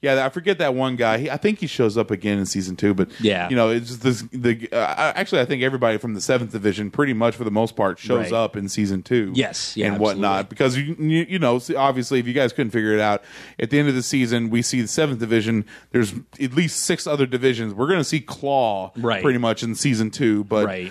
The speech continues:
Speaker 2: yeah,
Speaker 1: there's
Speaker 2: exactly.
Speaker 1: a lot of crazy things that, that happen in that. But this,
Speaker 2: Mm-hmm.
Speaker 1: this, this season really,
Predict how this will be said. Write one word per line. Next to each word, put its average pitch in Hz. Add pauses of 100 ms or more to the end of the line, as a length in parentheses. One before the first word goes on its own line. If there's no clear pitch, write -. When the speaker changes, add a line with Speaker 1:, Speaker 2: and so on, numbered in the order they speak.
(120)
Speaker 2:
yeah, 98
Speaker 1:
there's 123
Speaker 2:
exactly. 120
Speaker 1:
a -
lot 143
of 131
crazy 127
things 117
that, 107
that 110
happen 110
in 104
that. 101
But 98
this, -
Speaker 2:
Mm-hmm. 104
Speaker 1:
this, 110
this 127
season 110 (420)
really, 127